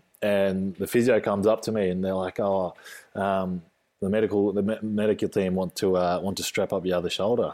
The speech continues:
And I was like, "No, like, I don't wanna do that. If I do that,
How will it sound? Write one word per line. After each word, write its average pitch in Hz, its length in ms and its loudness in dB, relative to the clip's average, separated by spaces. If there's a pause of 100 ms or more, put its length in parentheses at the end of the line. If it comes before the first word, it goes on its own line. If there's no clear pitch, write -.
And 85 300 -8 (840)
I 104 60 -6
was 95 180 0
like, 90 220 -2
"No, 95 280 -2
like, 76 260 -6
I 85 440 -4
don't 95 100 2
wanna 87 140 -2
do 101 200 2
that. 90 120 4
If - 120 -4
I 92 60 0
do 101 200 2
that, 90 280 2